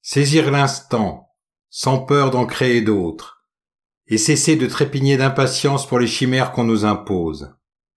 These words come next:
Les douces aboulies qui bercent le quotidien nous endorment. Elles nous empêchent de rêver la vie telle que nous la souhaitons. Alors, sans lever le petit doigt,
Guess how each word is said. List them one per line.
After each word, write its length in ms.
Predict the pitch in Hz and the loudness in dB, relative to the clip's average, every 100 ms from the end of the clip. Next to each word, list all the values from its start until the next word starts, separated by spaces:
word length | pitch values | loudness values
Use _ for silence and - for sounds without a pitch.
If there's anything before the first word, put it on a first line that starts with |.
| _ _ _ _ _ _ _ _ _ _ _ _ _ | _ _ _ _ _ _ _ _ _ _ _ _ _
Les 160 | 98 120 | -2 0
douces 520 | 165 190 - 139 120 | 4 4 4 2 2
aboulies 440 | 127 131 139 156 | 0 0 0 0
qui 140 | 156 110 | 0 -2
bercent 360 | 123 131 - | 0 0 0
le 120 | 117 | 0
quotidien 760 | 110 117 - 110 104 110 127 - _ _ _ - | 0 -2 -4 -6 -2 0 -2 -10 _ _ _ -8
nous 260 | 95 98 | -4 0
endorment. 640 | 107 104 92 80 71 69 - _ _ _ _ _ _ _ _ _ _ _ _ _ _ - | 0 2 0 -2 -6 -12 -16 _ _ _ _ _ _ _ _ _ _ _ _ _ _ -4
Elles 160 | 101 | 0
nous 140 | 117 127 | 2 2
empêchent 340 | 131 143 135 | 2 0 2
de 80 | 135 | 2
rêver 320 | 127 127 135 | 2 4 4
la 140 | 123 | 4
vie 260 | 113 127 127 | 2 -2 -6
telle 280 | 131 131 127 | 0 0 0
que 100 | 123 | 0
nous 120 | 113 | 2
la 120 | 113 | 2
souhaitons. 680 | 107 - 110 - 98 78 - _ _ _ _ _ _ _ _ _ _ - | 0 0 -2 -2 -6 -6 -10 _ _ _ _ _ _ _ _ _ _ -4
Alors, 680 | 90 101 107 123 - - _ _ _ _ _ _ | 0 2 2 0 -4 -20 _ _ _ _ _ _
sans 220 | - 113 | -2 2
lever 240 | 117 113 | 2 4
le 120 | 123 110 | 2 2
petit 220 | - 117 | -2 -2
doigt, 580 | 107 110 123 131 _ | 2 2 2 -4 _